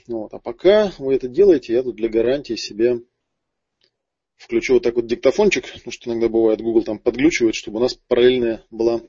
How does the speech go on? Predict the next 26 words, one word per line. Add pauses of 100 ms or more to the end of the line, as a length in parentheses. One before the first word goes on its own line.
(100)
аудиозапись. (1400)
А,
пока
я
дожидаюсь
ваших
плюсиков,
плюсики
можете
тоже
в
скайпе
поставить. (240)
Те,
кто
знают,
у
нас,
э,
перманентно
работающий
есть,
э, (1120)
чаты (140)
в
скайпах